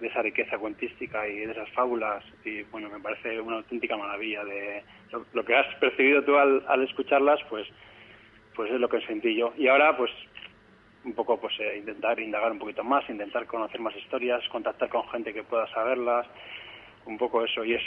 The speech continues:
es maravilloso que alguien te escriba y, y contándote un cuento que no conoces, que no, que no está publicado en ningún sitio, pues dices, "Esto es un, un tesoro". Y encima te,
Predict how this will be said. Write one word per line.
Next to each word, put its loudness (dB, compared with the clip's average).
es 2
maravilloso 0
que 0
alguien -2
te -6
escriba 2
y, 0
y -2
contándote -4
un -12
cuento -4
que -14
no -4
conoces, -2
que -4
no, 2
que -6
no -2
está 0
publicado 0
en -4
ningún -6
sitio, -2
pues -8
dices, -14
"Esto -8
es -4
un, 2
un -4
tesoro". 0
Y -4
encima 4
te, 6